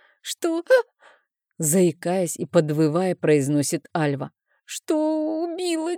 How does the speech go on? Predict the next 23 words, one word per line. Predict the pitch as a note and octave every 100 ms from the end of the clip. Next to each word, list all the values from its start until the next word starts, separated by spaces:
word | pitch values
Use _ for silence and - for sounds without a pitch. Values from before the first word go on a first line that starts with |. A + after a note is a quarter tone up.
| - _ _
тебя?» | - F4 G4+ F#4 G4 A4 A4+ A#4+ _ _ _ _ _ _ _
От | E3+ D3+
горечи | D3 E3 A3 G3 - D#3+
в |
ее | D3 D#3 D#3+ F#3+
голосе | D#3 E3+ G3 E3 -
мне | D#3+ D#3+
становится | D3 - C#3+ C#3+ C3+ C3+ -
плохо. | - C#3+ C3+ - B2+ - _
Проклятие. | C3+ D3+ - D3 C3+ B2 - C3+ _ _ _
Все-таки | - - F#3+ G#3+ G3+ - F#3+
перегнул. | - D#3+ D3+ D3 D3+ C#3 B2 _ _ _ -
Не | E3+ G3+
настолько | F3+ - F#3 A#3 A3+ A#3
крепка | A#3+ A3+ - G3+
броня | D#3+ D#3 D#3 D#3 E3+
на | E3+
моей | D3+ D3+ D3 D3+ D3
Рике-стрекозе, | C#3 - C#3+ - D3 - D3 C3 C#3 D#3+
как | C#3 -
я | C3+ C3
считал. | - C#3+ - C3 A#2 _ _ _ _ -
«Малышка, | D#3 D#3 D3+ C#3 B2 - -